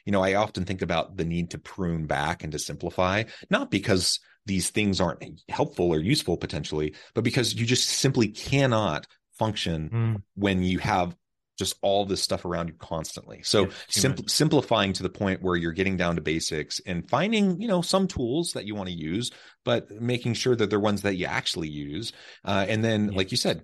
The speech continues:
Speaker 1: focus on the operating system, focus on the basics, um, do those consistently. That'll make all the difference in the world.
Speaker 2: Yeah,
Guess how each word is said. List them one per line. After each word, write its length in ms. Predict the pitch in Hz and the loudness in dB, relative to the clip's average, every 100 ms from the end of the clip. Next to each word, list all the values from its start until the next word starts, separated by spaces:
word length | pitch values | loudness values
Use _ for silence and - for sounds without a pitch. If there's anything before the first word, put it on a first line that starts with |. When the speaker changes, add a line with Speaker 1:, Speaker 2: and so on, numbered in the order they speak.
| _ | _
Speaker 1:
focus 400 | - 117 135 151 | 0 0 2 2
on 80 | 160 | 2
the 80 | 160 | 0
operating 380 | 151 98 80 73 | 0 2 0 -4
system, 280 | 67 67 - | -12 -12 -4
focus 340 | 127 127 - | -2 0 0
on 100 | 135 | 0
the 60 | 110 | 0
basics, 520 | 98 95 - - - _ - - | 0 -2 -6 -10 -12 _ -20 -8
um, 280 | 87 82 82 | -2 0 0
do 120 | 101 | 2
those 180 | 113 101 | 4 2
consistently. 720 | - 90 92 - 113 120 127 - | 0 -4 -4 -4 -4 -4 -6 -8
That'll 180 | 175 135 | -6 -2
make 180 | 92 98 | -2 0
all 120 | 92 | 0
the 80 | 82 | 0
difference 260 | 80 82 | -2 -4
in 60 | 80 | -4
the 80 | 78 | -4
world. 280 | 120 - - _ _ _ _ _ _ _ _ - | -4 -6 -14 _ _ _ _ _ _ _ _ -6
Speaker 2:
Yeah, 220 | 110 | -4